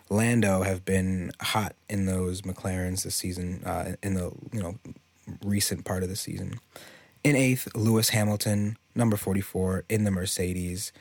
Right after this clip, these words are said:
with a time of one twenty-one nine seven seven. Um, I'm sorry, that was <laughs> his Q one time, um, but I'm just teasing. Uh, the time around Monza is about a, let's see,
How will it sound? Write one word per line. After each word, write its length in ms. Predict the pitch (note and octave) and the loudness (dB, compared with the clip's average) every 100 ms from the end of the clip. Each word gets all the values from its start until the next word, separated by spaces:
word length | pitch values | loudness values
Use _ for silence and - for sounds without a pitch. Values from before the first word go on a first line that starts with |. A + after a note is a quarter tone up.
| - - _ - | -20 -20 _ -10
with 140 | A2 | -6
a 60 | G2+ | -2
time 280 | - G#2+ G2 | 2 4 2
of 160 | F2+ | 0
one 260 | F2+ F#2+ F#2+ | 0 0 0
twenty-one 680 | - F#2 F2+ F2+ F2 F2+ | 0 0 0 0 -2 -2
nine 320 | F2+ F2+ F#2 F#2 | 0 0 0 2
seven 420 | - F#2+ E2+ F2+ | 2 0 -2 -2
seven. 560 | - - F2 F2 F2 - - - - | 0 0 -2 -4 -6 -12 -20 -20 -8
Um, 260 | F#2 F2+ F2 | -2 0 0
I'm 60 | - | 2
sorry, 280 | - F2 D#2+ | 2 2 0
that 160 | F#2 | -2
was 240 | F2 - - - - - | -2 -2 -2 -4 -12 -6
<laughs> 340 | - G3+ D4 - | 0 4 4 2
his 200 | C#4+ - | 0 0
Q 220 | A#2+ A2 | 0 0
one 180 | F#2+ F#2+ | 0 -4
time, 300 | - F2+ - - - - - | -6 -8 -8 -8 -8 -10 -2
um, 320 | G2 F#2+ F#2 F#2 | 2 4 4 4
but 80 | |
I'm 120 | G2+ F#2+ | 2 2
just 200 | F2+ - | -2 -6
teasing. 280 | D#2+ - - | -8 -8 -4
Uh, 240 | G#2 G2+ | 0 0
the 140 | G#2 A2+ | 0 0
time 240 | C#3+ C#3+ | 2 4
around 240 | C#3+ C3 B2 | 4 4 4
Monza 320 | A#2 B2 C#3+ | 4 4 4
is 120 | C#3 | 4
about 240 | G#2+ G#2 | 2 0
a, 40 | G#2 | -2
let's 220 | G#2 - | -2 -4
see, 320 | - F#2+ - | -4 -8 -14